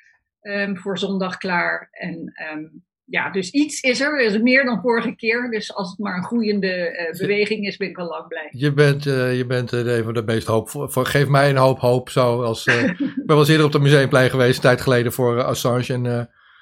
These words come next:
Speaker 2: laten we zorgen dat het daar nu drukker is, zeg maar. Dat,
Speaker 1: Ja.
Speaker 2: dit, dit is, eh, het is een statement.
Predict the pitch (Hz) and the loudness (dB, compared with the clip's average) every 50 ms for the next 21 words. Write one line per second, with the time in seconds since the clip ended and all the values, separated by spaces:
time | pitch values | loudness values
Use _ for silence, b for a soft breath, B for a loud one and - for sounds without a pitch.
0 | b b b b b b b b b _ _ _ 135 131 143 147 147 147 147 151 | b b b b b b b b b _ _ _ -2 4 4 6 4 6 4 2
1 | 127 151 160 156 143 - 160 139 147 143 143 139 - 147 139 135 143 143 143 143 | 4 4 4 4 4 2 2 2 2 0 0 2 4 4 4 4 4 2 2 2
2 | 139 151 143 147 127 - 107 98 - - 107 - 107 101 98 98 101 - 131 123 | 2 0 2 2 0 -2 -2 -4 -4 -6 -6 -4 -4 -4 -4 -6 -6 -6 -8 -8
3 | - - 151 151 156 147 143 170 165 147 143 139 139 139 131 127 - - 139 131 | -8 -8 -6 -6 -6 -6 -6 -6 -4 -4 -4 -4 -4 -4 -6 -6 -6 -6 -4 -2
4 | 127 127 127 - - 143 131 - 127 120 120 - - - 135 131 131 - 113 110 | -2 -2 -4 -4 -6 -8 -8 -6 -6 -4 -4 -4 -2 0 0 0 0 -2 -6 -8
5 | 101 - | -8 -12